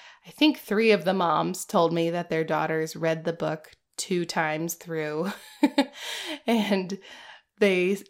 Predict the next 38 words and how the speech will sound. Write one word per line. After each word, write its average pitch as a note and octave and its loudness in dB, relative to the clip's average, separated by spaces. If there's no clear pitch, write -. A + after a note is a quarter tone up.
were F3+ 0
just G3+ -6
all E3 6
excited E3+ -2
about D#3 2
it D#3+ 2
and E3 -8
couldn't F#3+ 0
wait F3 0
for D#3+ 0
it. F3 -2
And E3 -4
so - -2
that F3+ 4
was F#3 -4
super A3 2
adorable. E3+ 2
And A#3+ 4
the A3+ 4
moms F#3+ 4
were F3 0
all D#3+ 2
very F3 -2
supportive E3 -4
and F3 -2
excited D#3+ -6
about D#3+ -4
trying E3 -4
to D#3+ -6
get E3 -10
the E3 -6
girls E3 -6
together E3+ -6
to - -14
talk - -14
about E3+ -8
books, - -6
because G3+ -2